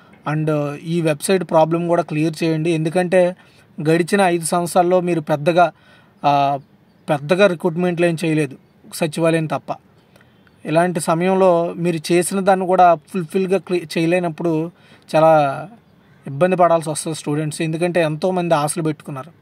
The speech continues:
ఓకే గాయ్స్, నేను ఇంకా ల్యాగ్ చేయాలనుకోవట్లేదు. మీరు దీని మీద ఏమనుకుంటున్నారు? మీ వరకు మీరు ఏం చేయగలరు? అప్లై చేసుకున్న వాళ్ళు దయచేసి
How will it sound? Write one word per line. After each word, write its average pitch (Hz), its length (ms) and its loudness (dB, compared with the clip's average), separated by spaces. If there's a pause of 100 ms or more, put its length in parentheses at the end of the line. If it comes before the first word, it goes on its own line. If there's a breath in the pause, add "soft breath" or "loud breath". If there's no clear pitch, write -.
(720 soft breath)
ఓకే 170 140 0
గాయ్స్, 180 320 2
నేను 156 260 -4
ఇంకా 147 200 0
ల్యాగ్ 156 360 2
చేయాలనుకోవట్లేదు. 160 680 -2 (500)
మీరు 160 340 0
దీని 170 200 0
మీద 165 220 2
ఏమనుకుంటున్నారు? 170 680 -2 (440 soft breath)
మీ 160 200 0
వరకు 180 320 2
మీరు 190 180 2
ఏం 175 140 2 (100)
చేయగలరు? 147 380 -4
అప్లై 190 360 0 (120)
చేసుకున్న 180 420 -2
వాళ్ళు 170 280 2
దయచేసి 165 720 -4